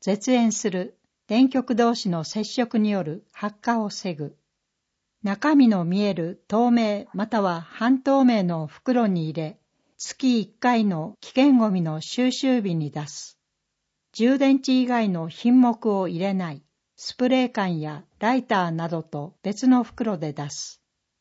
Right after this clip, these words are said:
大きさが二十センチメートルを超えるものはクリーンエコ三西四へ。金属端子部分をビニールテープなどで覆っている写真が一枚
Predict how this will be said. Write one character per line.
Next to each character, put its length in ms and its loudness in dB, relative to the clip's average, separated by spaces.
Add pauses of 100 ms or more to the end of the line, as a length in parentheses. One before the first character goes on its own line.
(400)
大 220 4
き 100 -10
さ 180 0
が 300 -4 (160)
二 100 0
十 140 0
セ 240 0
ン 80 4
チ 140 0
メ 160 4
ー 60 -2
ト 120 -2
ル 160 -2
を 220 -4
超 120 2
え 100 0
る 80 -2
も 140 -2
の 160 -4
は 240 -8 (220)
ク 100 -4
リ 80 4
ー 40 8 (180)
ン 20 8
エ 140 2
コ 360 -6 (140)
三 460 2
西 340 -4
四 320 -2 (140)
へ。 260 -8 (1000)
金 240 4
属 280 2
端 260 2
子 100 -4
部 140 0
分 280 2
を 320 -6 (100)
ビ 140 0
ニ 160 8
ー 40 4
ル 140 -2
テ 180 0
ー 40 0
プ 120 -4
な 140 -2
ど 160 -4
で 260 -6
覆 280 0
っ 40 -4
て 260 -4
い 100 -2
る 240 -6
写 240 -10
真 260 2
が 120 0
一 240 -4
枚 240 -2